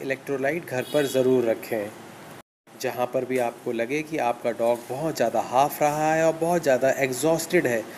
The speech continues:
Electrolyte बहुत अच्छा काम करते हैं।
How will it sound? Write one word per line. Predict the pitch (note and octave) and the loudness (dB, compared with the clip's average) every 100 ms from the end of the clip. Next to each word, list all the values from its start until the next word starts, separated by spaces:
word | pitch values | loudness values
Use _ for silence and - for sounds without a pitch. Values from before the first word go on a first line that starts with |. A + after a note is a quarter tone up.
| - - | -16 -2
Electrolyte | B2 B2 B2 B2 A#2+ A#2+ A#2+ | 4 4 4 6 6 4 0
बहुत | A#2+ B2 - | -4 -2 -2
अच्छा | - A#2+ | -4 -2
काम | A2 A2 G#2+ | 0 0 2
करते | G#2+ - G#2+ | 0 0 -2
हैं। | G#2+ G2+ | -2 -2